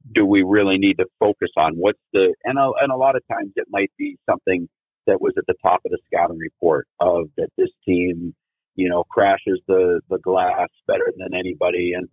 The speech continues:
and so it might be, "Okay, let's, let's, hey, rebounds were, you know, we're down five on the boards. We have to, when we come back in this timeout, we have to cut into that, or we're not throwing the ball inside, or we're not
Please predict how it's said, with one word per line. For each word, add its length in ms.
and 160
so 160
it 100
might 240
be, 280
"Okay, 260
let's, 260
let's, 240
hey, 240
rebounds 640
were, 360
you 140
know, 80
we're 100
down 340
five 280
on 100
the 80
boards. 360
We 300
have 160
to, 80
when 140
we 80
come 140
back 280
in 120
this 120
timeout, 460
we 280
have 120
to 140
cut 140
into 280
that, 220
or 220
we're 140
not 260
throwing 260
the 60
ball 360
inside, 480
or 80
we're 140
not 180